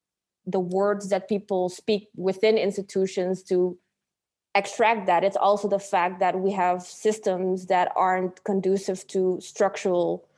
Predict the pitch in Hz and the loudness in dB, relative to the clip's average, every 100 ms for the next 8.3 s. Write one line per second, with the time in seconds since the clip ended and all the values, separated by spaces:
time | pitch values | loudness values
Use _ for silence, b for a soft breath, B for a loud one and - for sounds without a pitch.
0 | b 202 202 202 190 185 185 185 175 170 | b 0 0 2 0 0 0 0 0 0
1 | 170 170 - 190 196 - 170 175 - _ | -4 -2 2 2 2 0 -2 -2 -6 _
2 | _ _ - 185 180 175 175 - - 202 | _ _ -2 2 2 0 -2 -6 -2 -2
3 | 202 185 180 185 185 214 208 196 185 190 | 0 -2 0 0 2 2 2 0 -2 -2
4 | 208 269 240 196 - 208 196 202 196 - | 0 0 0 0 0 0 2 0 -2 -6
5 | 247 277 247 196 190 202 - 196 190 190 | -4 -4 0 0 -2 -4 -4 -2 -2 -2
6 | 190 190 190 190 196 185 190 190 190 185 | -4 -4 -4 -2 -6 -6 -4 0 2 2
7 | 180 - 170 170 180 - _ _ _ _ | 0 0 -4 -6 -10 -20 _ _ _ _
8 | 302 165 | 0 0